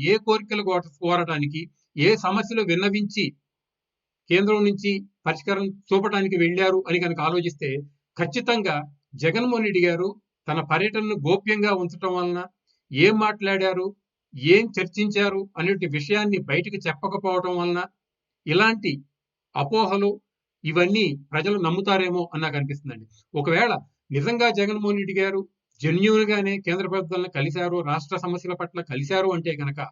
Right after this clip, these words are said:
నాలుగున్నరేళ్లు కలిసి సాధించలేనిది కేవలం నలభై ఐదు రోజుల్లో ఏం సాధిద్దామని జగన్మోహన్ రెడ్డి గారు వెళ్ళారు? వీటి పట్ల సామాన్య ప్రజలకు వివరాలు తెలియాలంటే గనక ఈ నాలుగున్నరేళ్లలో ఈ రోజుతో సహా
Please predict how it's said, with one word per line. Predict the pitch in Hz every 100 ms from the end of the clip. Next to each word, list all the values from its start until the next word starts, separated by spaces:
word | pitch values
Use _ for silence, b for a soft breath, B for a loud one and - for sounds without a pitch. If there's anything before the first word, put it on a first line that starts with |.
| _ _ _ _ _ -
నాలుగున్నరేళ్లు | 127 165 233 247 247 233 226 269 247
కలిసి | 208 185 208 226
సాధించలేనిది | 190 185 214 208 202 190 180 139 135 - _ _ _ -
కేవలం | 196 226 226 175
నలభై | 190 202 208
ఐదు | 196
రోజుల్లో | 202 226 220 202 165
ఏం | 220
సాధిద్దామని | 202 185 196 190 196 190 175
జగన్మోహన్ | 160 180 180 180
రెడ్డి | 170
గారు | 170
వెళ్ళారు? | 160 156 151 147 _ _ _ _ _ _ 143
వీటి | 208 220
పట్ల | - 214 226 220 - _ _ _ -
సామాన్య | 147 190 240 240
ప్రజలకు | 226 208 208 208
వివరాలు | 147 156 214 220 208
తెలియాలంటే | 180 185 175 165 170
గనక | 160 151 143 - _ _ _ -
ఈ | 190 226 165
నాలుగున్నరేళ్లలో | 156 214 247 247 233 214 190 180 170 185 - _ _ _ -
ఈ | 147 214
రోజుతో | 233 240 - 208
సహా | 196 156